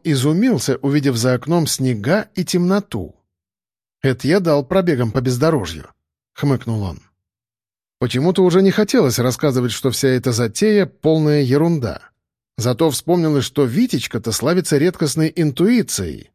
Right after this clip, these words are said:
прекрасно подбирая нужных ему актёров, сценаристов, художников и... «Да, и композиторов», — сказал Андрей вслух. «С этим я справлюсь. Тут же нет никаких зрителей, чудовищ и кошмаров.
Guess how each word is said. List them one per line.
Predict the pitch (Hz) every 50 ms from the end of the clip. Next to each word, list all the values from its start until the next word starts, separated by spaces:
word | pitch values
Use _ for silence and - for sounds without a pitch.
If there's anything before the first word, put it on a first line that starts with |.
| _ _
прекрасно | - 135 135 - 151 151 131 - 139 117
подбирая | 135 131 131 143 139 139 135 131
нужных | 139 147 135 113 123 123 -
ему | - 123 123 127 120 -
актёров, | - 123 113 - _ - 123 139 175 202 214 - - - - _
сценаристов, | - - - 147 127 120 107 104 139 185 - - 202 175
художников | - - - 123 104 117 127 131 135 170 185 170 - 196 185 - - - _
и... | 135 131 143 160 180 160 - _ _ _ _ _ _ _ _ _ _ _ _ _
«Да, | 104 101 98 127 180 160 117 123 131 - _ _ _ _ _
и | 147 135
композиторов», — | 123 - 151 147 147 - 214 220 196 170 147 120 - 135 156 170 - - - _ _ _ _ _ _ _ _
сказал | - - - 135 127 127 120 123
Андрей | 127 127 120 123 123 107
вслух. | - - - 147 131 - - - - _ _ _ _ _ _ _ _ _ _ _ _ _ _ _ _ _ _
«С | - -
этим | 202 226 - 190 170
я | 156 156 165
справлюсь. | 143 - - - 147 170 156 113 90 - - - - - - _ _ _ _
Тут | - 143 120
же | 127 135
нет | 180 226 202 156
никаких | 139 120 131 113 - 123 113 107
зрителей, | 92 101 127 185 185 - 175 160 165 151 123 104 - _
чудовищ | - 120 117 107 127 131 131 131 - - - _
и | - 131
кошмаров. | - 165 156 - - 190 170 120 85 67 - - -